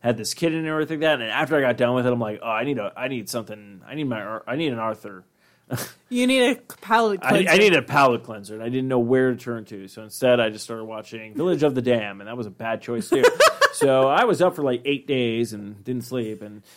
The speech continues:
Speaker 1: shot a man and then tweeted about
Speaker 2: Wow.
Speaker 1: it. But, um,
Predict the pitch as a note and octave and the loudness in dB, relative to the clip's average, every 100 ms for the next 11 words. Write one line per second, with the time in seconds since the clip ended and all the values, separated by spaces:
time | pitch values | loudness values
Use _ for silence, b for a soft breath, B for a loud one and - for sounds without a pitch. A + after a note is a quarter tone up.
0 | b - D#3 B2+ G#2+ G#2 G#2+ _ b - | b 0 2 2 -2 -8 -12 _ b -10
1 | G#2+ G#2+ G#2+ G#2 D#3 C3 A2+ G#2+ G#3+ F#3 | -6 -6 -8 -4 0 0 -2 -2 0 -2
2 | D#3 - - C3+ C3 - C3+ B2+ B2 A#2+ | -4 -10 0 2 2 2 2 2 0 -2